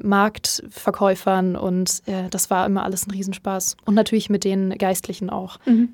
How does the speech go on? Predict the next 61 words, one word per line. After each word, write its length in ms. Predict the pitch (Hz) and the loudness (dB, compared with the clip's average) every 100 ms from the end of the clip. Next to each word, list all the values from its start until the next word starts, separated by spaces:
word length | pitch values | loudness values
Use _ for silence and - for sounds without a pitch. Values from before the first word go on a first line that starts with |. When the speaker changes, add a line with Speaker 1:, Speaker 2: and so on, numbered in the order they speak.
| - | -4
Speaker 1:
die 60 | 196 | -4
dann 160 | 190 | -2
auch 160 | - 185 | -2 -2
immer 160 | 190 - | -2 -2
irgendwas 300 | 190 185 202 | -2 -2 -2
über 160 | 185 | -2
die 240 | 185 180 180 | -2 -2 -2
religiöse 480 | 208 202 202 202 | -2 0 2 0
Situation 500 | 185 190 190 190 190 | 0 -4 -4 -2 -2
erzählt 400 | 185 - 196 185 220 | -4 -6 -6 -6 -4
haben. 280 | 185 196 - | -4 -6 -2
Speaker 2:
Ja, 180 | 202 190 | 0 2
ja, 160 | 180 175 | 0 -2
die 120 | - | -4
Götter 300 | 175 175 175 | -4 -2 -4
sind 200 | 175 180 | -4 -4
wieder 160 | 185 180 | -4 -4
beleidigt 460 | - 175 180 - | -6 -6 -6 -6
und 60 | - | 0
Speaker 1:
Ja, 140 | 208 | 0
Speaker 2:
so 40 | 185 | 0
weiter. 140 | 196 | 2
Speaker 1:
immer. 240 | 214 202 185 - - | 2 2 0 -6 2
Speaker 2:
Ähm, 200 | 220 220 233 | 4 4 4
es 120 | 240 | 2
ist 140 | 240 | 0
auch 140 | 240 233 | 0 2
bei 140 | 214 | 2
der, 160 | 208 - | 2 2
bei 160 | 208 | 2
der 100 | 202 | 2
Ernte 280 | 185 247 233 | 2 2 2
immer 200 | 180 175 | 0 0
einfach 220 | 180 185 | -2 -4
sehr 160 | - 180 | -2 -2
schön. 280 | - 185 185 | 2 2 4
Also 140 | 190 | 4
Speaker 1:
Mhm. 40 | 196 | 4
Speaker 2:
man 80 | |
sieht 200 | 202 233 | 2 2
halt 140 | 240 185 | 2 2
wirklich 340 | 208 226 220 | 2 2 -2
dann 200 | 202 190 | 0 0
live, 420 | 190 180 208 - | 2 2 0 -2
wie 160 | 214 202 | -2 0
da 240 | 196 185 | 0 0
irgendwie 240 | 185 190 190 | -2 -4 -8
auf 60 | |
den 100 | - | -8
Feldern 240 | - 196 202 | -6 -4 -2
gearbeitet 520 | - 240 240 240 226 | 0 0 2 0 0
wird, 200 | 214 220 | 0 0
wie 60 | 196 | 0
dann 160 | 196 | 0
geerntet 540 | 196 - 196 226 220 - | 0 0 2 2 0 2
wird, 260 | 220 214 | 2 2
wie 100 | 214 | -2
dann 200 | 202 196 | 2 2
irgendwie 480 | 196 190 202 202 196 | 2 2 0 0 0
die 100 | 196 | 0
ganzen 380 | 196 202 208 | 0 0 -2